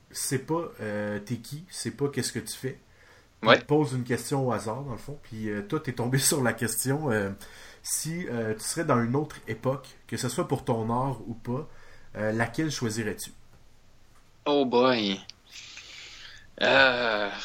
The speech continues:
Speaker 2: ouf,
Speaker 1: Il a pas
Speaker 2: euh,
Speaker 1: précisé si c'était juste dans le passé, fait qu'à la limite, ça pourrait même être dans le futur,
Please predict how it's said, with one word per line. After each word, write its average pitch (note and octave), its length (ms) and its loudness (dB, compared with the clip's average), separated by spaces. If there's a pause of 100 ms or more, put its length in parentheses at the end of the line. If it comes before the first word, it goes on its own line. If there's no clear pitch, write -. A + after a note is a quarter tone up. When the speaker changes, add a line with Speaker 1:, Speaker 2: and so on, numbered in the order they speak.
(260)
Speaker 2:
ouf, C3 500 -6
Speaker 1:
Il A2 60 -2
a G#2+ 280 6
pas B2 60 4
Speaker 2:
euh, C#3 40 4
Speaker 1:
précisé A#2 400 0
si C3+ 80 -2
c'était G2+ 160 -2
juste A#2 200 -2
dans G2 100 0
le F#2+ 80 -4
passé, F2 380 -8
fait F2 160 -12
qu'à - 160 -14
la F#2 60 -6
limite, F#2+ 300 -8
ça F#2+ 100 -10
pourrait F2+ 220 -12
même G2 180 -8
être F2+ 80 -8
dans F2 100 -10
le E2+ 80 -10
futur, - 240 -18